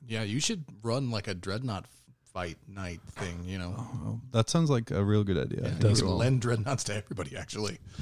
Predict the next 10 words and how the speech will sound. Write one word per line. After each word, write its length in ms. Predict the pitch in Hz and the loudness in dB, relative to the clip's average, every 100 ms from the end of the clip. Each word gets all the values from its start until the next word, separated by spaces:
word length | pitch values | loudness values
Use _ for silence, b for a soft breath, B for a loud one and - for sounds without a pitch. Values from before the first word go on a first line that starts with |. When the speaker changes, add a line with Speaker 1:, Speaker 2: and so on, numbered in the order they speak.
| B B B | B B B
Speaker 3:
So 180 | - 131 | 10 12
I 60 | |
brought, 320 | 131 139 123 - | 12 12 12 10
uh, 360 | 104 98 95 - | 12 12 10 6
three 160 | - 147 | 10 12
Relic 340 | 151 139 131 | 12 12 12
Leviathan 400 | 113 104 101 98 | 10 10 10 8
dreadnoughts. 580 | 95 90 90 98 - - | 8 6 6 4 4 2
I 100 | - | 4
brought 360 | 90 98 92 95 | 8 10 10 6